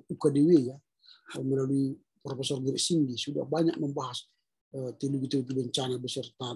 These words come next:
teologi, teolog-teolog lain dari S T T Intim dari Jakarta, ya, sudah banyak membahas itu. Disinilah kita lihat akan menemukan, eh, sebuah tawaran baru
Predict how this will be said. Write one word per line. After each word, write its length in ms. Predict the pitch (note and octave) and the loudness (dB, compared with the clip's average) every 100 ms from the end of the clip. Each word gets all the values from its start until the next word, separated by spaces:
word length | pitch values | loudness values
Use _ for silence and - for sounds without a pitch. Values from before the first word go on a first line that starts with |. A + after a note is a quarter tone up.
| - | -6
teologi, 560 | C#3 B2+ B2 C3 C3 - | -6 -4 -2 -4 -4 -6
teolog-teolog 560 | C#3+ C3 - C#3+ B2+ - | -4 -4 -4 -4 -4 -6
lain 320 | C#3 C3 G2+ _ _ _ _ _ _ | -4 -4 -6 _ _ _ _ _ _
dari 160 | C3+ - - | -8 -6 -4
S 160 | A#2+ | -4
T 80 | A#2 | -4
T 160 | - D3+ | -2 0
Intim 320 | C#3 D3+ C#3+ | 4 6 6
dari 80 | B2+ | 2
Jakarta, 880 | - A2+ A#2+ C#3+ C3 - C#3+ C#3+ C#3 _ | -2 -6 -4 -4 -4 -4 -4 -4 -10 _
ya, 100 | - A#2 | -14 -8
sudah 160 | C#3 | -4
banyak 320 | C3 C#3+ C#3+ | -2 0 0
membahas 480 | C#3+ C3 B2 B2 - | -2 -4 -4 -6 -10
itu. 200 | D3 - _ - _ _ _ _ _ | -14 -18 _ -20 _ _ _ _ _
Disinilah 560 | F3+ F#3+ E4 D#4+ A#3+ A3+ | 2 8 10 10 10 4
kita 240 | G#3+ F#3+ | 0 4
lihat 240 | F#3 F3+ | 6 6
akan 400 | D#3 - D3+ D3 D3 - _ _ _ _ - | 4 -2 2 2 2 -4 _ _ _ _ 6
menemukan, 880 | F3+ F3 E3+ G#3 A#3+ - E3+ E3+ - _ _ - | 8 10 10 8 4 2 4 4 0 _ _ -4
eh, 260 | D#3+ D3+ - _ _ _ _ _ | -2 -2 -4 _ _ _ _ _
sebuah 640 | - F3+ D#3 F#3+ F#3 D3+ - - | -2 0 2 6 6 6 -2 2
tawaran 560 | F#3 F3+ G3+ F3+ E3+ | 6 8 8 8 4
baru 400 | D3+ C#3 E3 A3 | 4 2 2 0